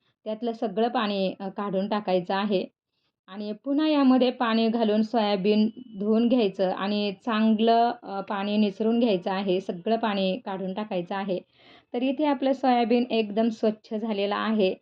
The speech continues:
आणि आता भाजी बनवायला घ्यायची. पातेल्यामध्ये मी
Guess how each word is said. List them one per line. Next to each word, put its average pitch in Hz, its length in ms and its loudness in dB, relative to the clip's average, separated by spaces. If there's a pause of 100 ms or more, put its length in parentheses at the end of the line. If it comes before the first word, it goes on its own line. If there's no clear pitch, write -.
आणि 190 200 -10
आता 190 160 -8
भाजी 202 300 -2
बनवायला 190 400 0
घ्यायची. 180 460 -2 (1080)
पातेल्यामध्ये 285 640 4
मी 277 180 6